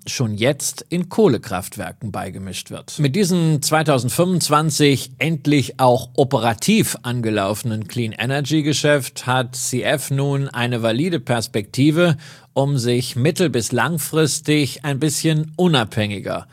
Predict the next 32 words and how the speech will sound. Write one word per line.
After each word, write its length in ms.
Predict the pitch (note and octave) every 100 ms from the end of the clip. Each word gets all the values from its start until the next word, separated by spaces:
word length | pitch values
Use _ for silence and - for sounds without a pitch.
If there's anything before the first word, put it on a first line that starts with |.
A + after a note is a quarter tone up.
| _ _
von 240 | - A2
der 120 | G2
Zyklik 640 | - C3+ B2+ A#2+ A2 -
der 160 | - -
Agrarwirtschaft 840 | A2 G#2 G#2 G#2+ G#2 G#2 C3 -
aufzustellen. 880 | A2+ A2 - A2 - G2+ E2+ D2+ - _ _ -
Und 400 | A#2+ G#2 G#2+ -
trotz 340 | - G3+ -
der 160 | D3+ A2+
hohen 240 | D3 F3+
Investitionen 960 | B2+ B2 A2+ - G2+ - F3+ D3+ D#3 C#3+ - - _
bleibt 300 | - A#2+ A#2
genügend 640 | - G#2 B2+ E3 C#3 C#3+ C3
Free 320 | - A#2+ B2+
Cashflow 680 | - A#2+ A#2+ - A2+ A2 A#2
für 200 | - A2
die 140 | G#2+
Aktionäre 580 | - - C3+ A#2+ B2 A#2
übrig. 560 | A#2+ G#2 - - - - - - - _
Neben 300 | D#3+ G3 D3
einer 280 | A#2+ A2+ -
kleinen, 580 | - E3 F#3+ A3 A#3 A#3 - _
in 440 | D3 C3 A#2+ G#2+ G#2+
einundzwanzig 760 | A2 D3 C3 B2+ A2+ - G#2+
Jahren 380 | A2+ G2 C#3+ D#3
aber 300 | A2 A2 -
nie 320 | B2 A#2+ E3 F#3+
gekürzten, 800 | A#2+ - A#2+ B2+ - - G#3+ -
sondern 540 | - A#2+ A#2 G2+ F2+
stufenweise 880 | - - F#3+ - B2 G#2+ F#2+ G#2 -
angehobenen 760 | A#2+ D#3 B2 A2+ A#2+ A#2 A2
Dividende 720 | A2+ G#2 G#2+ G#2+ B2 D#3 G3+